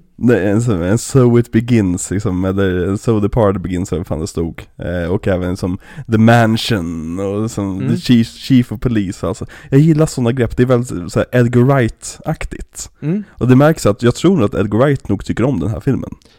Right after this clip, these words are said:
Speaker 2: Säkert. Och den blev ju väldigt, väldigt varmt mottagen.
Speaker 1: Mm.
Speaker 2: Och precis som Strictly Ballroom gjorde en väldigt stor vinst. Alltså
Speaker 1: Mm.
Speaker 2: de, de drog in väldigt mycket pengar. Fick en Oscarsnominering.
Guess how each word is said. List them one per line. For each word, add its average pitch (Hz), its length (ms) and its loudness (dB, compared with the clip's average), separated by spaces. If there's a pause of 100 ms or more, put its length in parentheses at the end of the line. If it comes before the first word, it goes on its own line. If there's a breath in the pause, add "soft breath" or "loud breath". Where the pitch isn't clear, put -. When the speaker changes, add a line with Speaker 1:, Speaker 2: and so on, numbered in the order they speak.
(640 soft breath)
Speaker 2:
Säkert. - 720 -8
Och - 340 -10
den 117 380 -4
blev 113 240 -2
ju 175 80 0
väldigt, 107 440 -4
väldigt 98 760 -8
varmt 110 320 -6
mottagen. 107 720 -6
Speaker 1:
Mm. 135 160 2
Speaker 2:
Och - 420 -10
precis 104 280 -6
som 98 340 -8
Strictly 101 320 -10
Ballroom 101 640 -6
gjorde 98 520 -8
en 95 160 -12
väldigt 95 360 -8
stor 95 420 -10
vinst. 107 500 -8
Alltså 104 160 -2
Speaker 1:
Mm. 120 140 0
Speaker 2:
de, 107 260 -8
de 107 100 -8
drog 107 120 -8
in 101 140 -8
väldigt 101 300 -6
mycket 101 220 -10
pengar. 131 400 -6 (460 soft breath)
Fick 113 160 -6
en 117 180 -8
Oscarsnominering. 104 1040 -8